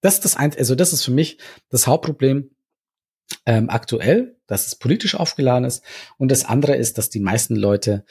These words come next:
ich bin immer noch überrascht, Diversity wird so gesehen, das ist ein H-R-Thema, ja? Also ich höre bei Human Resource, sollen sich die Personal drum kümmern.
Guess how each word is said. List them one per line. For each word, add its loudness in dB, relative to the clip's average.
ich -10
bin -2
immer 4
noch -2
überrascht, 0
Diversity 2
wird 2
so -2
gesehen, 0
das -2
ist -2
ein -6
H-R-Thema, -2
ja? -8
Also -12
ich -10
höre -8
bei -6
Human 0
Resource, 0
sollen 2
sich -2
die -10
Personal 2
drum -2
kümmern. -6